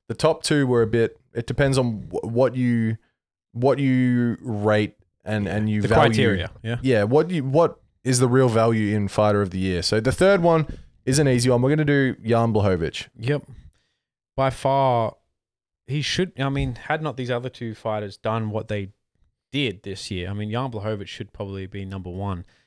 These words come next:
Speaker 2: It's just being the first light heavyweight champion that's not Cormier or Jones in, like, nine years is a pretty big deal. Did he
Speaker 1: Mm.
Speaker 2: win it off of either of those guys? No, but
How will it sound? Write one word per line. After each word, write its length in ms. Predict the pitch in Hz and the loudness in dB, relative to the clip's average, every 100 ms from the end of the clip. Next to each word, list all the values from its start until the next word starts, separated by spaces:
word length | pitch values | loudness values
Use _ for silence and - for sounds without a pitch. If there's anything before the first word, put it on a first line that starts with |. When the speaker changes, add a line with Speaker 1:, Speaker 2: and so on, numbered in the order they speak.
| _ | _
Speaker 2:
It's 160 | 104 - | -8 -6
just 380 | 104 92 - - - - _ _ _ _ | -4 -6 -10 -18 -20 -20 _ _ _ _
being 320 | 117 120 123 113 | 0 2 2 0
the 80 | |
first 580 | 104 - 120 135 - - - 107 | -4 0 0 0 -2 -10 -14 -6
light 180 | 110 | -4
heavyweight 340 | 113 117 113 107 | -4 -4 -4 -4
champion 560 | - 107 - 113 120 117 | -8 -10 -8 -8 -8 -8
that's 200 | 101 - | -10 -6
not 220 | 107 110 _ _ _ _ _ | -6 -8 _ _ _ _ _
Cormier 520 | - 113 110 110 113 107 | -4 -2 0 0 0 -2
or 320 | 104 98 98 _ | -4 -4 -8 _
Jones 420 | - 107 117 127 | -6 -2 -2 -4
in, 100 | 107 | -4
like, 180 | 98 98 | -6 -4
nine 260 | 101 104 107 | -4 -4 -4
years 380 | 101 127 135 - | -4 -4 -6 -10
is 140 | 107 | -10
a 40 | 104 | -10
pretty 260 | - 107 98 | -8 -10 -10
big 220 | 104 95 _ _ | -12 -14 _ _
deal. 320 | 101 117 135 _ - | -6 -4 -6 _ -6
Did 140 | 104 | -4
he 80 | 104 | -2
Speaker 1:
Mm. 60 | |
Speaker 2:
win 200 | 95 107 | 0 0
it 140 | 127 120 | -2 -4
off 220 | 104 113 | -6 -4
of 100 | 113 | -4
either 280 | 98 110 117 | -4 -2 0
of 80 | 110 | 0
those 220 | 117 113 | 0 -2
guys? 320 | 120 127 127 | -2 -2 -2
No, 400 | 95 95 98 123 - | -6 -4 -2 -4 -4
but 220 | 107 101 | -6 -6